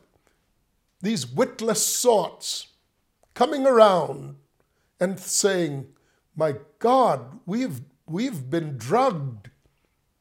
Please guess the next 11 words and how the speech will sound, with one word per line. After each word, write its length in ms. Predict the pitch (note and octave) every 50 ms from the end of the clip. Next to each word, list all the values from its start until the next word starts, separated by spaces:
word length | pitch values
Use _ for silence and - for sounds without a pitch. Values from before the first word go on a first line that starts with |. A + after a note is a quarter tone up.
| _ _ _ _ _ _ _ _ _
by 200 | - F3 G3 F#3+
the 100 | E3+ F#3
wine 580 | F3 D3+ C#3 C3+ D#3 G3 A3+ B3+ C#4 C4+ B3+ A#3
of 140 | G#3+ - F3
our 160 | F#3+ F3+ F3+
own 260 | F3+ F3+ F3+ F3 E3+
folly." 520 | - - - - B3 C#4 C4 G#3 D3 A#2 - - _ _ _ _ _ _ _ _ _ _ _ _ _ _ _ _ _ _ _ _ _ _ _ _ _ _ _ _ _ _ _ _ _ _ _ _ _ _ _ _ _ _ _ _ _ _ _ _ _ _ _ _ _ -
No, 160 | C4 D4 D4
they 120 | A3+ G#3
keep 300 | G#3+ - A3+ A3 - -
going. 420 | E3+ G#3+ A#3 A#3 G3+ D3+ A#2+ A#2